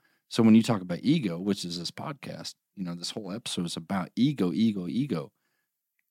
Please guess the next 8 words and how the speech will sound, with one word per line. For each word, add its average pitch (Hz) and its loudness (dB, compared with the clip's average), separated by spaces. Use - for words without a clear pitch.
Take 120 0
your - -2
ego 95 0
and 98 -2
communicate 104 2
that 82 -8
person 135 -4
across, 87 -10